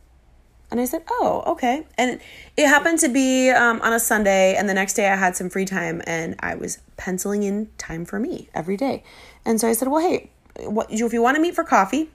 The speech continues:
that is one of my rules. I only do coffee dates. "Let's meet for coffee,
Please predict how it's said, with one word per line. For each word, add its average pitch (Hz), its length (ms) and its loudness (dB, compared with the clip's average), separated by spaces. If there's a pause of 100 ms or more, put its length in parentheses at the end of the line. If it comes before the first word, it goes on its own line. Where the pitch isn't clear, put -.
that - 180 0
is 175 160 -4
one 175 120 -4
of 175 60 -2
my 190 100 -2
rules. 170 360 -2
I - 80 -8
only 160 240 -6
do 214 140 -4
coffee - 320 -6
dates. - 260 -6 (480)
"Let's 285 160 4
meet 320 140 2
for 349 100 2
coffee, 262 640 0